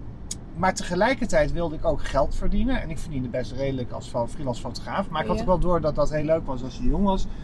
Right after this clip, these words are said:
Speaker 1: Maar dat als je echt oud ging, ouder ging worden. Ik zag die oudere fotografen allemaal shocken. En die zagen er niet gelukkig uit, die jongens van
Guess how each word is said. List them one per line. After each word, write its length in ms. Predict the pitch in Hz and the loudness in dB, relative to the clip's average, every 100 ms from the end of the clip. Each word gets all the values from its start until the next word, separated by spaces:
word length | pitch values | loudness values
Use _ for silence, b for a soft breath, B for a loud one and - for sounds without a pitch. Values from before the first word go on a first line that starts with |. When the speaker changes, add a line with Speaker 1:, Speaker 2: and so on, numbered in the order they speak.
| B | B
Speaker 1:
Maar 100 | - 139 | 0 0
dat 100 | 147 | 0
als 140 | 131 | -4
je 60 | 139 | -6
echt 120 | - | -2
oud 260 | - 160 | 0 0
ging, 260 | - 143 135 | 0 -4 -2
ouder 260 | 131 147 151 | 0 0 0
ging 200 | 143 135 | -6 0
worden. 300 | 123 127 127 B B - - | 4 6 6 B B -4 -8
Ik 180 | 143 - | -6 -2
zag 280 | - - 131 | -2 -4 -8
die 120 | 139 | -2
oudere 260 | 156 151 | 2 2
fotografen 760 | 131 151 127 135 - - 139 139 | 2 0 2 2 4 0 2 2
allemaal 260 | 143 135 127 | 2 0 -2
shocken. 460 | - 160 - 147 | -2 0 4 4
En 100 | - | 2
die 100 | 151 | -2
zagen 360 | 170 180 165 151 | 0 0 0 -2
er 60 | 151 | 0
niet 180 | 185 - | 0 0
gelukkig 380 | 208 208 131 | -2 -2 -2
uit, 260 | 139 143 - | -2 -2 -2
die 120 | 123 | -4
jongens 220 | 120 120 | -6 -6
van 160 | - 123 | -4 -4